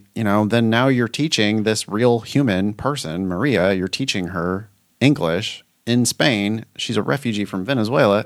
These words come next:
It's pretty cool. You gotta get into the more speci-, everybody tries to go way too broad instead of just go, like, detail into one, um, person. Anyway, <laughs> again,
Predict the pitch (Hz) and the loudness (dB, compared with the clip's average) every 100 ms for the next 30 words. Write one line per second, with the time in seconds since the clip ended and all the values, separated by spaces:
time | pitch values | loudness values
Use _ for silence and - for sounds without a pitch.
0 | - 123 - - - 185 - 208 78 - | -6 -10 -10 -8 -8 -4 0 0 -2 -6
1 | _ - - - - - - - - - | _ -20 -20 -20 -20 -20 -20 -20 -20 -20
2 | - _ _ - 127 135 131 123 131 131 | -20 _ _ -8 0 2 2 0 0 0
3 | 123 104 101 113 113 - 101 - 98 117 | 0 -2 -2 0 -2 -2 -2 -2 -2 0
4 | 127 156 170 143 139 131 110 117 104 107 | 2 2 2 0 -2 -4 -2 -2 -2 -2
5 | 117 - 107 90 90 113 98 85 87 - | -2 -6 -6 -2 2 4 2 0 -2 -2
6 | 95 90 82 85 - 98 90 90 - 87 | -2 -2 -4 -8 -4 -2 -2 -6 -6 -8
7 | - - 107 - 95 78 80 69 - - | -8 -6 -6 -2 -2 0 -2 -6 -10 -8
8 | 87 85 82 90 92 82 78 85 - - | -6 -6 -6 -2 -2 -2 -6 -12 -20 -20
9 | - - 50 76 - - - - 85 - | -20 -16 -14 -12 -14 -18 -12 -2 -2 -2
10 | - 165 120 82 _ _ _ _ _ _ | 2 6 6 2 _ _ _ _ _ _
11 | _ _ _ _ _ - _ - - - | _ _ _ _ _ -20 _ -20 -20 -20
12 | _ _ _ - - - - - 110 - | _ _ _ -10 -6 -4 -6 -8 -8 -4
13 | 90 87 | -4 -4